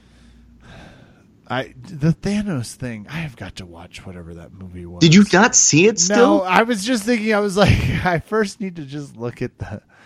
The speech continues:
Speaker 1: and understand.
Speaker 2: God damn it, Kev. You've had enough time. It's on Netflix now.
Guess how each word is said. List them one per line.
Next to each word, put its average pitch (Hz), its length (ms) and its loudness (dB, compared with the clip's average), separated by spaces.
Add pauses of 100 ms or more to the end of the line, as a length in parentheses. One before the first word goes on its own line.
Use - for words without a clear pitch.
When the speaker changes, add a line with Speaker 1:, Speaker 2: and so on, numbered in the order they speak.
(360)
Speaker 1:
and 117 140 -10
understand. 110 1200 -6 (460)
Speaker 2:
God - 180 -18
damn 87 240 -8
it, 78 120 -10
Kev. 69 160 -10
You've 139 220 2
had 180 180 6
enough 220 200 4
time. - 160 -2
It's - 140 -2
on 151 240 2
Netflix 120 440 -2
now. 85 300 -12